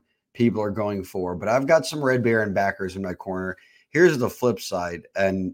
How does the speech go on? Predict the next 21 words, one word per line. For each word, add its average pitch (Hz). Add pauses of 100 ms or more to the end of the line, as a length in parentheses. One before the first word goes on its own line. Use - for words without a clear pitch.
(140)
the 101
people 101
who 98
are 95
saying, 95
"Shay, 104 (680)
just - (100)
order 113
pizza 131
to 87
the 92
house. 101
It's - (360)
about 107
the 92
same 95
price. 82
It's 87
just -
as 82
good." 127